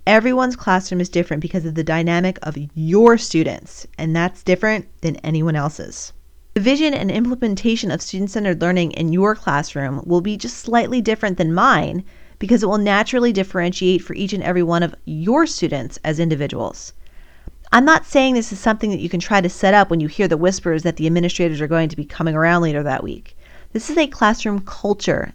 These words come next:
that needs to be created and cultivated. It takes some time, but once it's set, it runs on autopilot. If you're doubting the process,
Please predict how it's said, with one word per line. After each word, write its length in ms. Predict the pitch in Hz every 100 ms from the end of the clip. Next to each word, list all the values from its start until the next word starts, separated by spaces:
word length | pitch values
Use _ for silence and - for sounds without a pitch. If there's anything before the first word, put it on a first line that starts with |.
| -
that 160 | 175
needs 240 | - 202 190
to 100 | 214
be 140 | 180
created 800 | 170 - 180 175 185 165 - 190 - -
and 180 | 175 170
cultivated. 800 | - 185 185 165 139 131 - - - - - - -
It 140 | 240
takes 280 | 247 277 277
some 180 | - 339
time, 560 | - 302 262 110 - -
but 160 | 196 -
once 260 | 214 240
it's 160 | 247 -
set, 400 | - 196 214 302 - - - - -
it 160 | 208 -
runs 360 | 180 208 247
on 200 | 247 220 -
autopilot. 840 | - 175 208 156 - 156 - - - - - - - -
If 160 | - 226
you're 120 | 247
doubting 380 | 220 233 247 330
the 80 | 320
process, 540 | - 156 160 131 127